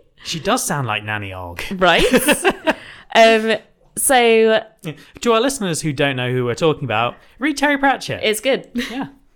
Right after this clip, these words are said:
Speaker 2: Um, so people talked a lot about her giving care to the dying and those who were, you know, hurt.
Speaker 1: Yeah.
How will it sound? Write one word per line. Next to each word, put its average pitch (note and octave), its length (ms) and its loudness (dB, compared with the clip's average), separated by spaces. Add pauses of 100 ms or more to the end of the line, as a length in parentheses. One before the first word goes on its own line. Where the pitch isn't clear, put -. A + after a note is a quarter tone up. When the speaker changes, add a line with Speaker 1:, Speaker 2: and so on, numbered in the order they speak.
(640)
Speaker 2:
Um, A3+ 260 -4
so C#4 260 -2
people F4 380 -2
talked B3+ 340 0
a A#3 60 2
lot A3+ 160 4
about F#3+ 280 4
her F3+ 460 2 (320)
giving F#3+ 380 2
care F#3+ 320 2
to F#3 200 -6
the E3 120 -6
dying D3 680 0
and E3 320 -2
those E3+ 300 2
who F3 100 -4
were, D3+ 340 -2 (120)
you F#3 140 -4
know, D3 300 -2
hurt. - 680 -4
Speaker 1:
Yeah. C3+ 400 -6